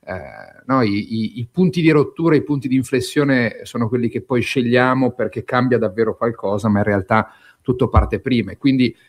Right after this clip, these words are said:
mi domanderei forse, no, anche per, per poi avviare il dibattito con un po' di provocazione, se il punto di rottura guardando all'Italia, eh, che è sempre stato un laboratorio politico importante, come minimo in Europa,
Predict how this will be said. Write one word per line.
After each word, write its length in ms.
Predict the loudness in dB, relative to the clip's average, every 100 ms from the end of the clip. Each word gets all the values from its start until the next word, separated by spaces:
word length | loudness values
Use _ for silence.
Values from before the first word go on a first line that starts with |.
| _
mi 140 | -2 0
domanderei 520 | 2 2 4 4 2
forse, 340 | 0 -6 -4
no, 160 | -2 0
anche 240 | 0 -2
per, 340 | -6 -4 -6 -8
per 180 | -12 -6
poi 160 | -2
avviare 320 | 0 0 0 -2
il 60 |
dibattito 520 | -4 0 0 0 -8
con 100 | -6
un 80 | -8
po' 120 | -4
di 80 | -4
provocazione, 760 | -2 -4 -2 -4 0 0 2 -2
se 180 | 0 2
il 260 | 2 0
punto 240 | -4 -2 0
di 80 |
rottura 400 | 0 -2 0 0
guardando 420 | 0 -2 0 2 2
all'Italia, 760 | 2 2 2 2 2 0 -2
eh, 300 | -12 -14 -14
che 160 | -6 -6
è 40 |
sempre 300 | -4 -4 -4
stato 220 | -6 -4
un 80 | 0
laboratorio 540 | 0 0 -4 -2 -2 -2
politico 420 | -2 -2 -2 -6
importante, 720 | -4 -6 -2 4 4 4 0
come 200 | -2 2
minimo 280 | 2 2 2
in 60 |
Europa, 480 | 4 4 4 2 -2